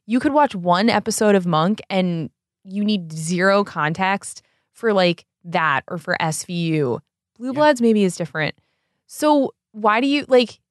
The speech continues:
Speaker 1: but you have consumed all Monk material.
Speaker 2: Yes, but I got into it. I started with, like, season six,
Speaker 1: Mm.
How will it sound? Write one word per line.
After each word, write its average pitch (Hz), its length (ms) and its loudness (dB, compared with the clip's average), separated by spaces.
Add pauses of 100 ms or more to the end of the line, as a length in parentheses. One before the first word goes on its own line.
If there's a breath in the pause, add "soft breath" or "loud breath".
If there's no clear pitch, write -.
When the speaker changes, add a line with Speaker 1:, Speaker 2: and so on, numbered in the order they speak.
(220)
Speaker 1:
but 262 100 -12
you 226 720 4 (360)
have 208 180 -6
consumed 196 600 0 (600)
all 175 680 6 (240)
Monk 196 380 2
material. 156 800 2
Speaker 2:
Yes, - 480 -10
but 156 120 2
I 156 100 0
got 170 300 2
into 170 420 4
it. 120 220 2 (380)
I 160 120 0
started 170 520 2
with, 131 220 2
like, 117 180 0
season 113 380 0
six, - 800 -6 (220)
Speaker 1:
Mm. 180 260 -6